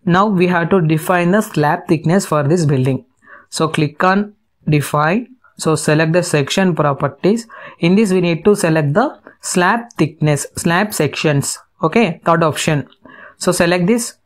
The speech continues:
So initially we need to delete the property which is related to the default one. So click on add new property here. Now here we need to give the property name.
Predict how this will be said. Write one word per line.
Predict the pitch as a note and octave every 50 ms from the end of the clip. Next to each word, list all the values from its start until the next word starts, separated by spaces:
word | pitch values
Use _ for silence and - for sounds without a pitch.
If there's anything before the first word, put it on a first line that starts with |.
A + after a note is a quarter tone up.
| _ _
So | - - F#3+ F#3
initially | F#3 G3 G3+ - G#3 G3+ F#3+
we | F#3
need | F3 F3 F3 F3
to | G3 F#3
delete | E3 E3+ E3 E3+ E3 D#3
the | E3+ E3
property | E3 E3+ E3 D#3+ D#3+ F3 E3 D#3+ - G#3 G#3
which | E3 D#3 D#3
is | D#3 D3+ D3+
related | C#3+ D3 D3 D#3 D#3 D#3 E3 D#3+ D#3 D#3
to | D#3+ D3+
the | D3+ F3 G#3 A#3 - - - - - - - - D#3+ D3
default | E3 F3 F3 - F3+ E3+ E3 D#3 D#3
one. | D3+ E3+ G3 B3 - - _ _ _ _ _ _ _
So | - - D#3+ D3+ C#3
click | D#3 D#3 D3+ -
on | F#3 F#3 F#3 - -
add | D3+ D3+ E3 E3+ D#3+
new | D#3 D#3+ F3+ F3
property | F3+ E3+ E3 D3+ D#3 D#3+ C#3 - - D3+ D3+ D3
here. | D3 E3 F#3+ A#3+ A#3 - _ _ _ _ _ _ _
Now | E3 F3 G3 G#3+ G3+ F3+ - -
here | - F#3+ G3+ G3+ G3 F3+ F3+
we | F#3 F3+ F3+ F#3
need | F3 F3 E3+ F3 -
to | G3+
give | E3+ D3+ F3 F3+ F#3+ F#3+
the | G#3+ G#3
property | - - D3+ C#3 C#3 - - E3+ E3 - - G#3+ G3+
name. | D#3+ D3 D3+ D#3+ D#3 C3+ - -